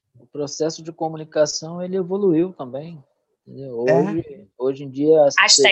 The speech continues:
Speaker 3: tecnologias.
Speaker 1: crianças aí com um tablet, né?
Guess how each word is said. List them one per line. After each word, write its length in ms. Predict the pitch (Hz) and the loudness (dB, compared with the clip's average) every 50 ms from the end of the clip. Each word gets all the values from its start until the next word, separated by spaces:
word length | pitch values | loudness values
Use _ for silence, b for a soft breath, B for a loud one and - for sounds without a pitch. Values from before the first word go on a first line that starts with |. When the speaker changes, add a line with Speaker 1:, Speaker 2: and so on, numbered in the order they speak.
| 196 - | 4 0
Speaker 3:
tecnologias. 400 | 233 208 202 202 202 214 135 - | -4 -2 0 0 0 0 -2 -2
Speaker 1:
crianças 580 | - 147 135 123 123 135 147 151 190 151 139 139 | 0 2 2 2 2 0 -4 -4 0 2 4 6
aí 260 | 127 123 123 139 147 | 6 4 4 0 -6
com 140 | _ - 202 | _ -16 -14
um 180 | 208 190 143 - _ | -12 -12 -14 -6 _
tablet, 500 | - 120 139 143 131 123 120 _ 117 104 | 4 4 4 4 -2 -6 -12 _ -16 -16
né? 140 | 104 - | -16 -16